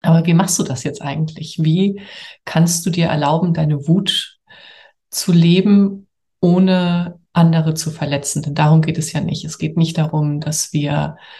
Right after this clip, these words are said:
äh, als Wutknäuel durch die Gegend rennen und, ähm, die nach außen tragen und, äh, alle Menschen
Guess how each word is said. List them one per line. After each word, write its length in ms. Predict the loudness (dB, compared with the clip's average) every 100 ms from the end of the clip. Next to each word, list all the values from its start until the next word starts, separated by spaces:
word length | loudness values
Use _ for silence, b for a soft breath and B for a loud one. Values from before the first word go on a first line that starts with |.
| B B B B _ _
äh, 60 | -4
als 480 | -2 0 -2 -2
Wutknäuel 800 | 2 2 0 2 4 6 6 4
durch 180 | 2 -4
die 140 | -4 0
Gegend 440 | 2 2 0 -2
rennen 460 | 0 2 2 0 -2
und, 840 | -6 -10 -8 -10 -12 -10 -8 -6
ähm, 400 | -4 -4 -4 -6 -6
die 400 | -8 -8 -6 -4
nach 280 | -4 -4
außen 800 | -2 0 2 4 4 4 0 -6
tragen 720 | -10 -8 -2 2 2 2 0 -2
und, 460 | -4 -6 -6 -12 -12
äh, 80 | -4
alle 460 | 0 0 0 -2 -2
Menschen 680 | 0 2 2 2 2 0